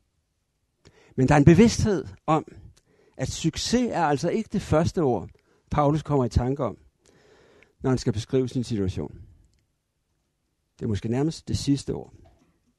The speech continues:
John Stott går så langt, så han siger, at på det her tidspunkt, der dirrer kristendommen på gravens rand. Det er jeg ikke så sikker på er rigtigt.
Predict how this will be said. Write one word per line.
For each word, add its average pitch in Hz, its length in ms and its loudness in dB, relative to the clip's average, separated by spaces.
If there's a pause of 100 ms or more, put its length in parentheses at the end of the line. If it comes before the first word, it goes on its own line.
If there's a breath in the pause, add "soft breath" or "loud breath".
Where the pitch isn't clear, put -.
(1400 soft breath)
John 143 100 4
Stott 170 240 4
går 160 160 6
så 147 120 4
langt, 143 260 2
så - 80 2
han 139 140 4
siger, 139 420 2
at 117 460 -8
på 139 100 -2
det 131 100 0
her 156 80 4
tidspunkt, 120 680 -2
der 123 100 0 (280)
dirrer 120 380 2 (160)
kristendommen 98 800 -6 (720)
på 120 100 0
gravens 107 440 -8
rand. 90 180 -14
Det - 540 -14
er - 0 -
jeg 120 60 -4
ikke 120 100 -8
så 120 60 -10
sikker 120 240 -2
på 101 180 -6
er - 120 -12
rigtigt. 104 280 -16